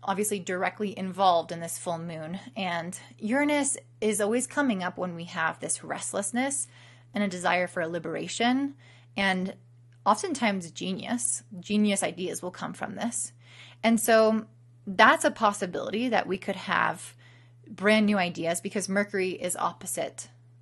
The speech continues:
uh, Uranus right now. So we could have this flash of insight of how we can move forward, and it could be amazing for us. So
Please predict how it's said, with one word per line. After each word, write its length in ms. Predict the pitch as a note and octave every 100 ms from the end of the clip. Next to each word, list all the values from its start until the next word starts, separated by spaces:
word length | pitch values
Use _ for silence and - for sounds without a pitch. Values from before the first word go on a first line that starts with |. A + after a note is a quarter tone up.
| - -
uh, 200 | F3 D#3
Uranus 420 | E3 F3+ E3 F3+
right 140 | - -
now. 160 | E3+ F3+
So 160 | -
we 80 | F#3
could 180 | G#3 G#3
have 220 | G3+ F#3+
this 160 | F#3 -
flash 500 | - B3 A#3+ C4 -
of 100 | F#3+
insight 500 | G#3 A3 A3 - - -
of 100 | -
how 200 | G#3 G3+
we 120 | G#3
can 240 | - F#3
move 160 | F3+ F3
forward, 600 | - F#3+ F#3+ - G#3 - - - - - -
and 380 | G3 F3+ E3+ -
it 100 | G#3
could 140 | A3+ E3+
be 100 | F#3
amazing 520 | E3+ G3 A3+ F#3+ F3
for 220 | - D#3
us. 360 | C3 - - - - - - - - - -
So 520 | - - G#3 G3 F#3